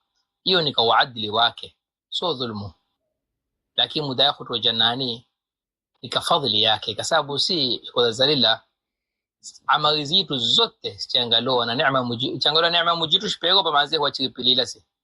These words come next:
Lakini mujitu kishta jannani ka, ka fadhili. Maana ina kishipa zaidi ya asistahiqo. Lakini ha-, ha-, iqabi mujitu bila maana.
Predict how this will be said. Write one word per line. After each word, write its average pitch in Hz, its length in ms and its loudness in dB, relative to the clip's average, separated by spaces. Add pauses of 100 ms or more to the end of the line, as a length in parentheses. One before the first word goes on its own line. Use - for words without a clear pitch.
(1160)
Lakini 131 340 -2
mujitu 135 280 -4
kishta 117 280 0
jannani 135 600 -2 (440)
ka, 110 340 2
ka 110 160 -6
fadhili. 127 540 -8 (760)
Maana 156 300 2
ina 151 120 -2
kishipa 135 300 -8
zaidi 160 500 -2
ya 127 80 -2
asistahiqo. 113 720 -10 (1400)
Lakini 139 280 2
ha-, 160 200 2
ha-, 151 300 0
iqabi 170 340 2
mujitu 123 360 -6
bila 110 200 0
maana. 110 400 2